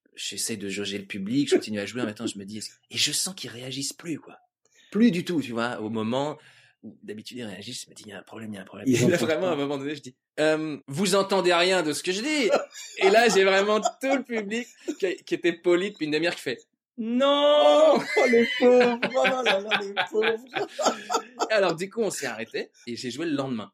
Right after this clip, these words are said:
Speaker 1: Je suis resté un jour de plus et je fais, finalement, on a fait la représentation, euh, le lendemain sous un soleil de plomb,
Speaker 2: Oh,
Speaker 1: euh, chaleur
Speaker 2: bon.
Speaker 1: dans le chapiteau et c'était, euh, hyper sympa, mais il se trouve que c'était, tu vois, des gens du, du village et ça posait pas de problème, les gens pouvaient venir le lendemain,
Speaker 2: Oui,
Speaker 1: ils étaient
Speaker 2: voilà.
Speaker 1: en vacances,
Speaker 2: Mm, mm, mm.
Speaker 1: tu vois.
Speaker 2: Je comprends.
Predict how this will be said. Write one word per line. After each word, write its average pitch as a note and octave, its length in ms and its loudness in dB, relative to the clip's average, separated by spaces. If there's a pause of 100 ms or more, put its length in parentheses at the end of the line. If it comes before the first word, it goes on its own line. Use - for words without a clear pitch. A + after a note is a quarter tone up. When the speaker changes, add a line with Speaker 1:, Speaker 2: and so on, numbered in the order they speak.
Speaker 1:
Je - 80 -8
suis F3 100 -6
resté D3+ 380 -6
un B2+ 100 -8
jour A#2 140 -10
de A2 80 -10
plus D#3+ 300 -4 (400)
et A2+ 100 -8
je G#2+ 80 -6
fais, A#2+ 160 -2
finalement, B2 340 -2
on C#3 60 -2
a G#2+ 60 -2
fait B2 100 -10
la G#2+ 60 -6
représentation, A2+ 840 -12
euh, G2+ 40 -16 (400)
le A2+ 80 0
lendemain A2+ 340 0
sous A#2+ 160 -8
un A2 60 -6
soleil G#2+ 320 -4
de G#2 100 -8
plomb, G#2 420 -8
Speaker 2:
Oh, A#2+ 40 0
Speaker 1:
euh, A2+ 360 0
chaleur G#2 320 -4
Speaker 2:
bon. A2 40 -12
Speaker 1:
dans G#2 60 -10
le G2+ 40 -14
chapiteau C3 340 -10 (220)
et G#2+ 80 -10
c'était, A#2+ 380 -6
euh, G2+ 100 -2
hyper A2 240 -6
sympa, D#3+ 300 -2
mais D3 60 -6
il B2 40 -6
se - 40 -8
trouve B2+ 120 -16
que A#2 100 -12
c'était, B2 360 -10 (340)
tu - 80 -20
vois, A2+ 120 -12
des G#2+ 120 -8
gens A#2 240 -4
du, A2 140 -8
du G2 120 -12
village B2+ 240 -2
et - 80 -12 (140)
ça - 140 -6
posait C3+ 240 0
pas C#3+ 140 0
de C#3+ 40 -12
problème, C#3+ 400 -2
les A#2+ 60 -4
gens B2+ 140 -6
pouvaient B2 240 -4
venir C3+ 220 -4
le A2+ 80 -4
lendemain, G#2+ 420 -4
Speaker 2:
Oui, D3 80 8
Speaker 1:
ils D3+ 80 8
étaient C#3 80 0
Speaker 2:
voilà. B2 160 -8
Speaker 1:
en - 20 -6
vacances, B2+ 480 -12 (200)
Speaker 2:
Mm, D3+ 60 -4
mm, C#3+ 340 -6
mm. B2+ 60 -10
Speaker 1:
tu - 100 -20
vois. - 180 -6
Speaker 2:
Je - 100 0
comprends. A#2+ 340 -4